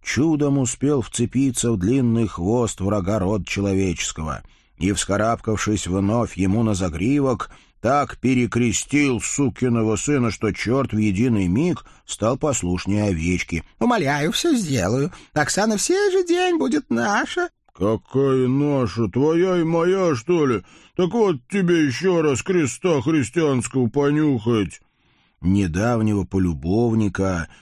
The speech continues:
или, прошу прощения, недавнего воздыхателя вдовы Солохи едва ли не вывернуло наизнанку. «Все, все молчу, как рыба в кастрюле, только не кладите на меня страшного креста, паныч!»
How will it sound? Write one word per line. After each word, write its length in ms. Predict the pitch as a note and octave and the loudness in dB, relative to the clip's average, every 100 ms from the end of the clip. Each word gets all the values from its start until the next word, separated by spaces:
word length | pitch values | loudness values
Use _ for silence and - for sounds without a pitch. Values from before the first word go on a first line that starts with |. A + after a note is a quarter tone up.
| _ | _
или, 160 | G2 G2 | -2 0
прошу 300 | G2 F#2+ F#2+ | -2 -2 -2
прощения, 560 | F#2 F2 - G#2+ F#2+ F#2+ | -2 -2 0 0 2 0
недавнего 480 | F#2 A2 G#2+ G2+ | 0 0 2 0
воздыхателя 1300 | G2 F#2+ E2 F2 F2 - G2+ - - D2 C#2+ C2+ B1 - _ | 0 -2 -2 -4 -4 -4 -4 -6 -12 -14 -12 -12 -14 -16 _
вдовы 500 | E2+ E2+ F2+ E2 D2+ | -6 -2 -2 -4 -6
Солохи 480 | - D#2+ A#2+ D#3 - | -8 -4 -2 -2 -2
едва 340 | F2 C#2+ F#2+ | -2 -2 0
ли 100 | A2+ | 0
не 160 | G#2+ G2+ | 2 0
вывернуло 680 | E2 E2 D#2+ F2 G2+ A2 A#2+ | -2 -4 -4 -2 0 2 2
наизнанку. 840 | C3 C#3+ D#3 G3+ F3+ - D2+ - - _ | 0 0 -2 -2 -2 -4 -6 -14 -18 _
«Все, 400 | _ D#3 D3 D#4+ D4+ - - | _ -2 0 -2 -6 -14 -6
все 320 | - G#3+ D4+ | 0 0 2
молчу, 720 | C#4+ C4 B3 - A#3 G4+ F#4+ | 0 0 -2 -2 0 2 2
как 260 | D4 B3+ B3 | 0 0 0
рыба 320 | D#4+ F4+ D4 | 0 0 0
в 60 | |
кастрюле, 560 | - G#3 F3+ F#3+ F#3+ C3+ | 0 -2 -2 0 0 0
только 280 | A#3 E4+ D4+ | 0 0 0
не 120 | D4 | 0
кладите 500 | A3 A#3 C4 E4 - | 0 0 0 0 0
на 80 | G#3+ | 0
меня 220 | G#3 A3+ | 0 0
страшного 600 | - G#3 D#4 - E4+ C4 | 0 0 0 -2 -2 0
креста, 520 | A#3 B3 - D4 C#4+ C#4 | 0 0 0 0 0 0
паныч!» 840 | B3+ B3+ D#4+ F4+ E4 B3 A#3+ - | 0 2 2 2 2 0 -2 -4